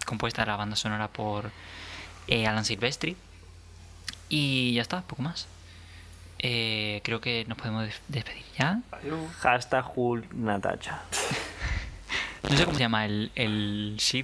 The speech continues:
Speaker 1: de, de ellos dos. Yo aquí en, en mi apunte
Speaker 3: Es
Speaker 1: lo he
Speaker 3: que
Speaker 1: puesto
Speaker 3: nadie,
Speaker 2: Yo creo
Speaker 3: es
Speaker 2: que
Speaker 3: que nadie
Speaker 2: nadie
Speaker 3: lo
Speaker 2: quiere
Speaker 3: tiene.
Speaker 2: shipearlo y ni, ni siquiera se han molestado en
Speaker 1: Al-,
Speaker 2: ponerle un
Speaker 1: alguien
Speaker 2: nombre.
Speaker 1: habrá.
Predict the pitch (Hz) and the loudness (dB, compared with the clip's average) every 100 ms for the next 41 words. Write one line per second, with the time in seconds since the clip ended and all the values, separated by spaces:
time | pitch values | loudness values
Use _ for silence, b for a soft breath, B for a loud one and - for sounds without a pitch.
0 | 139 113 110 110 117 110 107 135 139 127 | -2 -2 -2 0 0 2 2 0 4 4
1 | 135 151 131 131 123 113 123 120 139 131 | 4 2 2 2 2 2 0 0 2 2
2 | - 120 123 - 202 220 170 147 147 170 | 4 4 6 6 6 6 4 6 6 6
3 | 220 175 131 185 196 123 160 - 131 131 | 6 4 6 6 6 6 4 6 6 6
4 | 170 202 160 143 139 156 180 175 175 170 | 6 4 4 2 2 4 6 4 6 6
5 | 143 - 151 156 135 131 131 110 113 101 | 4 4 4 6 4 4 4 4 4 4
6 | - | 2